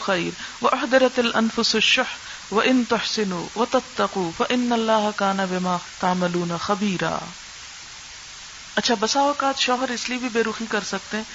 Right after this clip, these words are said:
کہ انہیں بیوی سے شکایت ہے کہ بیوی یہ نہیں کرتی، بیوی وہ نہیں کرتی، وہ اچھا لباس نہیں پہنتی، یا وہ اس کا حق پوری طرح خوشی سے نہیں دیتی، یا کوئی ایسی شکایات ہوتی ہیں،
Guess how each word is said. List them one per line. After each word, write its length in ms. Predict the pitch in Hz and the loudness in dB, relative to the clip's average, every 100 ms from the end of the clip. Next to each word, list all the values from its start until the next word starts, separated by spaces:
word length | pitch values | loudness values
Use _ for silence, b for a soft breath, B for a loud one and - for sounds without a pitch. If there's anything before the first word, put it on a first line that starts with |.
| B B B | B B B
کہ 40 | |
انہیں 180 | 254 247 | 2 2
بیوی 240 | 226 254 277 | 2 2 2
سے 140 | 277 | 2
شکایت 440 | 247 226 202 208 | 0 4 4 2
ہے 40 | 226 | -2
کہ 120 | 220 | -2
بیوی 220 | 208 254 269 | 0 0 2
یہ 160 | 226 | 0
نہیں 140 | 208 208 | 0 0
کرتی، 320 | 185 - 196 | -2 -2 -6
بیوی 280 | 185 190 185 | -4 -4 -4
وہ 100 | 175 | -4
نہیں 120 | 175 | -6
کرتی، 320 | 175 160 185 180 B B B B | -6 -6 -8 -8 B B B B
وہ 100 | 208 190 | -2 0
اچھا 280 | 180 202 190 185 | 0 2 2 0
لباس 440 | 190 180 180 185 202 | -4 2 2 2 -2
نہیں 100 | 190 | -2
پہنتی، 420 | 180 175 175 190 185 | 0 -2 -2 -4 -2
یا 80 | |
وہ 200 | 180 180 180 B B - | -2 -4 -6 B B -6
اس 140 | 196 - | -2 0
کا 140 | 202 | 2
حق 180 | 196 - | 0 -2
پوری 160 | 202 | -2
طرح 200 | 196 196 | 0 0
خوشی 300 | 190 190 - | 0 0 0
سے 120 | 190 196 | 0 -2
نہیں 160 | 202 190 | -4 -4
دیتی، 220 | 208 285 | -4 -2
یا 100 | 339 | -2
کوئی 180 | 330 330 | 2 2
ایسی 280 | 320 302 294 | 2 2 -2
شکایات 540 | 269 240 214 202 202 | -2 2 2 4 0
ہوتی 220 | 185 - | -4 -6
ہیں، 80 | 190 | -10